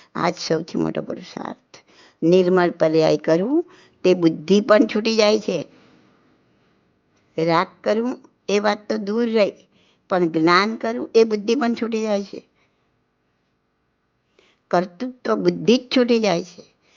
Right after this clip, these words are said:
ને એકલું જ્ઞાન રહી જાય છે. રાગ કરવો ને રાગ છોડવો એ પણ આત્મામાં નથી. આત્મા તો એકલો જ્ઞાન સ્વરૂપ છે. અકર્તાપણું આવી જવું તે જ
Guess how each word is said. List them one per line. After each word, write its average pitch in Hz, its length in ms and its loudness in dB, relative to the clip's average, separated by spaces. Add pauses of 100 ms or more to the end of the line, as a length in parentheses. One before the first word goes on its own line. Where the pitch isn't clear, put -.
(240)
ને 180 100 2 (120)
એકલું 226 420 2
જ્ઞાન 180 380 2
રહી 165 260 -2
જાય - 300 -6
છે. - 400 -14 (440)
રાગ 185 280 2 (140)
કરવો 151 540 0 (340)
ને 165 160 6
રાગ 160 360 -2
છોડવો 170 800 -4 (320)
એ 190 120 6
પણ 208 320 0
આત્મામાં 208 720 0
નથી. 208 540 -4 (520)
આત્મા 190 420 0
તો 220 120 -4
એકલો 220 480 2
જ્ઞાન 214 360 0
સ્વરૂપ 208 340 -6
છે. - 380 -10 (1300)
અકર્તાપણું 240 1000 0
આવી 214 180 -4
જવું 196 380 -4
તે - 520 -6
જ 208 100 -6